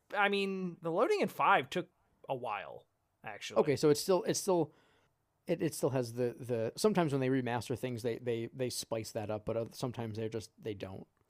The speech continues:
Speaker 1: I, it's, it's hard for me to say, 'cause, like, I didn't notice
Speaker 2: You
Speaker 1: that
Speaker 2: didn't,
Speaker 1: much of a
Speaker 2: oh,
Speaker 1: difference
Speaker 2: yeah.
Speaker 1: between three and four.
Speaker 2: Yeah.
Speaker 1: But it's
Speaker 2: Okay.
Speaker 1: not like I played, it's not like I played any of those games on one and then on the other.
Speaker 2: Right.
Speaker 1: You know what I mean?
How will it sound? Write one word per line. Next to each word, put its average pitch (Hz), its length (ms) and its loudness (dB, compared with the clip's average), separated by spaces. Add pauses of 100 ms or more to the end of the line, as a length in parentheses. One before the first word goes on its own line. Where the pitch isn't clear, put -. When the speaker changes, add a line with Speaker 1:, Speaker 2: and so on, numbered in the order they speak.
Speaker 1:
I, 190 220 8
it's, 202 280 6
it's 208 200 6
hard 208 240 6
for 233 80 -4
me 226 140 0
to 175 80 0
say, 151 440 0
'cause, 135 180 -6
like, 135 200 -2
I 147 100 4
didn't 151 280 -4
notice 151 260 0
Speaker 2:
You 147 60 6
Speaker 1:
that 139 60 4
Speaker 2:
didn't, 143 80 0
Speaker 1:
much 156 160 2
of 165 100 2
a 160 40 4
Speaker 2:
oh, 143 40 2
Speaker 1:
difference 139 320 -2
Speaker 2:
yeah. 92 60 -6
Speaker 1:
between 139 280 -6
three 143 240 -6
and 127 120 -4
four. 135 400 0 (460)
Speaker 2:
Yeah. 139 220 0
Speaker 1:
But 143 360 2
it's - 200 -4
Speaker 2:
Okay. - 60 0
Speaker 1:
not 156 160 2
like 151 160 -2
I 147 120 0
played, 147 640 -2 (460)
it's 156 100 -2
not 220 140 10
like 202 120 8
I 196 80 8
played 185 280 6
any 165 200 4
of 151 80 0
those 147 220 4
games 151 320 0
on 135 300 -2
one 139 260 2
and 127 120 -4
then 131 120 -2
on 120 140 -4
the 120 140 -8
other. 101 260 -10 (420)
Speaker 2:
Right. 107 340 -2
Speaker 1:
You 143 120 -6
know 135 60 -4
what 127 100 -8
I 120 40 -12
mean? 131 200 -10